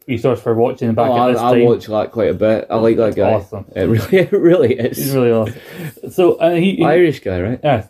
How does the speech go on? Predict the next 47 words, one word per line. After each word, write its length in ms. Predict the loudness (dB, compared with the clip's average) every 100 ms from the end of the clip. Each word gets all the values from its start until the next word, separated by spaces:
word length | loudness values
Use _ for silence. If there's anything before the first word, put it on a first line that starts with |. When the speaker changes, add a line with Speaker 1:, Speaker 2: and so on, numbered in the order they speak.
| -2
Speaker 2:
Yeah, 260 | 0 0 0
yeah. 300 | 0 0 0
Speaker 1:
from 240 | 0 2
Northern 300 | 2 2 0
Ireland, 300 | 0 0 0
I 100 | -2
believe. 320 | -2 -2 -4 _ -20 -4
But 120 | 0
he's 160 | 2 4
Speaker 2:
I 40 |
Speaker 1:
watched 220 | 4 2
Speaker 2:
don't, 120 | 0 -2
I 60 |
don't 220 | 0 0
differentiate, 880 | 0 -2 -2 0 0 0 2 2 -2
just 160 | -4 -2
Speaker 1:
Yeah. 100 | 0
Speaker 2:
Irish 340 | 0 0 -2 -4
cunt. 220 | -10 -10 _ -10
Speaker 1:
Yeah. 120 | -10 -8 -12 -12 -6 -2 -2 -6
<laughs> 0 | _ _ _ _ _
But 220 | 0 2
in 100 | 2
a 60 | 2
good 140 | 2
Speaker 2:
I 20 | 0
say 140 | 2
Speaker 1:
sense. 120 | 2
Speaker 2:
that 140 | 2 0
in 80 |
the 80 | 2
nicest 380 | 2 2 2 2
Speaker 1:
In 40 | 4
a, 40 |
Speaker 2:
way. 140 | 4
Speaker 1:
yeah, 160 | 4 2
I 60 | 0
know, 100 | 2
but 120 | 0
it 100 | 0
caught 140 | 0
me 40 | 2
Speaker 2:
Yeah. 60 | 0
Speaker 1:
off 120 | 0
guard. 260 | -2 -4 -6 -20 -18 -4
But, 80 | 2
like, 380 | 2 0 -8